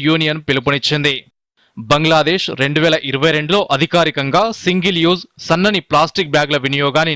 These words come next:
నిషేధించిన మొదటి దేశంగా అవతరించింది. ఆ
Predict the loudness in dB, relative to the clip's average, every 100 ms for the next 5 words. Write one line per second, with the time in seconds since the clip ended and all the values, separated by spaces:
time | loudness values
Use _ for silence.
0 | -4 -2 -2 -2 -2 -2 0 0 0 0
1 | 0 0 -2 0 2 2 0 -2 -2 -2
2 | 0 -2 -4 _ _ _ _ _ _ 2